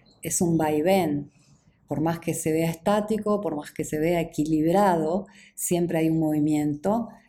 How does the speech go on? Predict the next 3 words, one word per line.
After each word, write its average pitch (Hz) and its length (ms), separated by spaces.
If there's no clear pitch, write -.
entre 143 920
dos 156 680
opuestos. 135 840